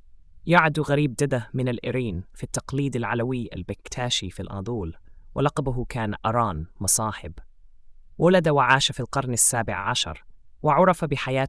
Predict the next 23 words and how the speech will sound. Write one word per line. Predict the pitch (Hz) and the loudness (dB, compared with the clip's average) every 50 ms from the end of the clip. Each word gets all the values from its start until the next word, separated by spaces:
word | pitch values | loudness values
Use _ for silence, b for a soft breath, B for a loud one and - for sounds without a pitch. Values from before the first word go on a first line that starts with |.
| - 131 | -2 -4
بسيطة | 123 110 110 - - - 131 120 - 95 92 95 | -4 -2 0 0 2 0 0 -4 -6 -6 -6 -4
ومعزولة. | 98 95 101 92 90 95 - 117 107 92 78 - - - - - - - - - - - - - - | -4 -4 -4 -4 -4 -4 -4 -4 -4 -4 -6 -8 -12 -16 -20 -20 -20 -20 -20 -20 -20 -18 -18 -4 0
يعتقد | 165 156 143 - 196 - - 185 160 | 0 0 2 0 -2 -2 0 -2 0
أنه | - 147 143 143 | 0 0 0 -2
كان | 131 - 165 156 143 | -2 0 0 0 0
رفيقا | 127 117 117 - - 185 175 - 175 | 0 -2 -2 -2 -2 -2 -2 0 -2
للدرويش | 151 135 131 117 107 123 117 120 117 120 113 107 - - | 0 0 -2 -2 -2 -2 0 0 0 0 0 0 -2 -2
غول | 110 - 117 110 98 | 0 -2 0 0 0
بابا | 117 135 135 120 92 92 80 85 - - | 0 0 0 0 0 -4 -6 -8 -10 -16
في | - - 113 101 | -12 -10 -8 -8
هنغاريا، | 104 101 101 95 113 120 117 95 82 76 76 - - - - - - - - - - | -6 -6 -4 -2 -2 -2 -2 -2 -4 -6 -8 -10 -12 -18 -20 -20 -20 -20 -20 -14 -8
وتوفي | - 139 - - 156 156 151 - - 151 | -4 -2 0 2 2 0 0 -2 -2 0
عن | 127 104 117 117 | 0 0 0 0
عمر | 104 135 139 135 127 127 127 131 - | 2 0 0 0 0 -2 -4 -6 -6
يناهز | - 113 113 120 117 113 117 113 - 110 | -4 -2 0 0 0 0 0 -2 -2 -2
المائة | 107 107 113 120 113 117 - - 110 | 0 0 -2 -2 -2 -4 -6 -6 -6
واثنتين | 101 95 - - 98 92 - 101 101 92 87 | -6 -6 -6 -8 -10 -8 -8 -8 -6 -4 -2
سنة. | - - - 101 87 80 - - - - - - - - - - - - - - - - - - - - - - - - - - - - | -2 -2 -2 -4 -8 -10 -12 -16 -20 -20 -20 -20 -20 -20 -20 -20 -20 -20 -20 -20 -20 -20 -20 -20 -20 -20 -20 -20 -20 -20 -20 -18 -2 2
تم | - 233 220 214 | 4 6 6 6
بناء | 180 180 180 185 175 | 6 6 6 6 4
الضريح | 160 135 135 135 135 151 156 147 - 135 | 2 0 0 0 2 2 0 -2 -4 -8
في | - - 131 | -6 -4 0
عام | 113 123 143 147 135 127 | 2 4 4 4 2 0